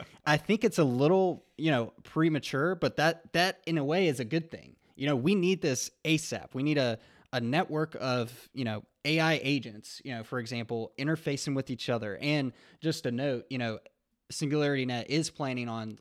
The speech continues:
Speaker 2: like, a, a A P I interface between all the agents. Uh, I saw that on a blog one day. You know, they're still figuring that out. But,
Speaker 1: Mm-hmm.
Speaker 2: you know, for example, if they're creating a humanoid robot, you know, you have one a-,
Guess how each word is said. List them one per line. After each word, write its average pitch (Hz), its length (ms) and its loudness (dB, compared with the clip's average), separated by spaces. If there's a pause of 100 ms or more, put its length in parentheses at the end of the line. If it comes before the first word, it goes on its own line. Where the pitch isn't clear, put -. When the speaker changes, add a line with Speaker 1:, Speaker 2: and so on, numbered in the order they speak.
Speaker 2:
like, 127 160 -8
a, 123 320 -2
a 120 60 -6 (440)
A 147 140 0
P 151 180 -2
I 127 160 0
interface 147 560 -4
between 131 600 -6 (240)
all 147 140 -2
the 156 140 -4
agents. 185 440 -6
Uh, 117 280 -6
I 123 120 -2
saw 131 240 0
that 127 180 2
on 117 140 0
a 110 60 -2
blog 120 420 -2
one 135 180 -2
day. 143 140 2
You 123 140 -2
know, 113 80 -2
they're 110 120 -6
still 127 240 -2
figuring 117 360 -6
that 113 180 -6
out. 139 260 -6
But, 113 180 -2
Speaker 1:
Mm-hmm. 104 180 -10 (140)
Speaker 2:
you 135 120 -4
know, 113 180 0 (840)
for 139 160 0
example, 127 420 0
if 113 100 -4
they're 120 160 0
creating 123 320 -4
a 110 60 -4
humanoid 123 560 0
robot, 113 500 -4
you 127 80 -6
know, 110 160 -4
you 110 180 -6
have 113 160 -2
one 123 280 -2
a-, 117 260 -4